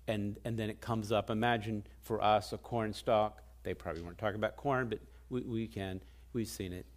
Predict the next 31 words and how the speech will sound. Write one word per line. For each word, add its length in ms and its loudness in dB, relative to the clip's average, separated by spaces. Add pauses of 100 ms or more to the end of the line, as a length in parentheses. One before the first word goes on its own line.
(300)
Little 220 0
grain 500 2
goes 260 2
in, 180 0
one 520 -2
goes 240 0
in 180 -2
the 180 -6
kernel 380 0
into 200 -4
the 60 -2
ground. 500 0 (400)
It's 160 -6
buried, 580 2 (380)
and 100 -2
then 100 0
it 120 -4
comes 260 -2
up. 300 2 (600)
It 140 -4
corresponds, 880 4
but 160 2
it's 140 -4
different, 560 -6
isn't 280 -8
it? 140 -14 (180)
A 40 -18
stalk 540 -4
comes 280 -8
up, 260 -2
and 140 -8